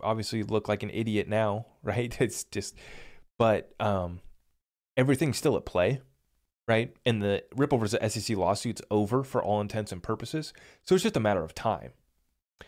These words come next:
Whether it's next month, this month, or, uh, we're stuck waiting until next year. I mean, we're gonna rip at some point here for the suppressed assets.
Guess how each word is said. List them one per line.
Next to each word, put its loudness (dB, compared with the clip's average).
Whether 6
it's 0
next 0
month, 0
this 0
month, 0
or, 4
uh, 4
we're 2
stuck 0
waiting 2
until 0
next -4
year. 4
I 0
mean, -2
we're 2
gonna -2
rip 2
at -2
some 0
point -2
here 0
for -8
the -2
suppressed 0
assets. 0